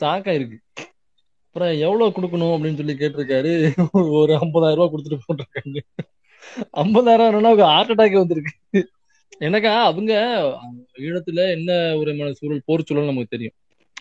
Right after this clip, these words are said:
அதுல இருந்து அஞ்சு பேரை அவர் கண்ணு முன்னாடி டயரை போட்டு கொளுத்தி விட்ட சம்பவத்தை கண்ணெதிர பார்த்து அந்த இதுல இருந்து வெளியில போய் அந்த வலியை சுமந்து ஒரு படம் எடுக்கிறாரு அவரு.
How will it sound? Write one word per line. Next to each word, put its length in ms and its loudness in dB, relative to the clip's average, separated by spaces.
அதுல 260 0
இருந்து 180 4
அஞ்சு 300 0
பேரை 220 2
அவர் 140 4
கண்ணு 240 -4
முன்னாடி 340 -2
டயரை 300 0
போட்டு 260 -10
கொளுத்தி 300 -6
விட்ட 180 -8
சம்பவத்தை 400 -6
கண்ணெதிர 680 0
பார்த்து 320 -4
அந்த 300 -6
இதுல 100 -4
இருந்து 240 -6
வெளியில 260 -6
போய் 280 -6
அந்த 220 -6
வலியை 480 -2
சுமந்து 360 0
ஒரு 140 4
படம் 340 2
எடுக்கிறாரு 300 -2
அவரு. 180 -8